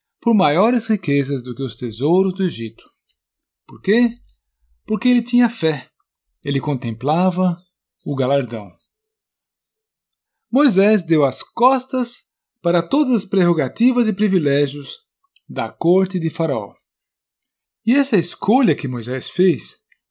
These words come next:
foi uma boa escolha. Ele preferiu ser pobre com Deus do que um homem rico e respeitado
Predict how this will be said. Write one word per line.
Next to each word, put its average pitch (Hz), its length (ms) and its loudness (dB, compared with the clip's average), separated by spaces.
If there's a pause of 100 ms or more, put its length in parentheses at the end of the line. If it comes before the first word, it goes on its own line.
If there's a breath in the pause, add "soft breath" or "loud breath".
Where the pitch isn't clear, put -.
(120)
foi 233 160 0
uma 233 180 2
boa 170 580 2
escolha. - 480 -12 (1500)
Ele 147 140 -2
preferiu 165 480 0
ser 131 200 -6
pobre 220 400 0
com 233 180 0
Deus 147 480 -2 (520)
do 214 140 -4
que - 80 0
um 240 60 4
homem 185 280 0
rico 185 360 0
e 196 40 4
respeitado 139 880 -4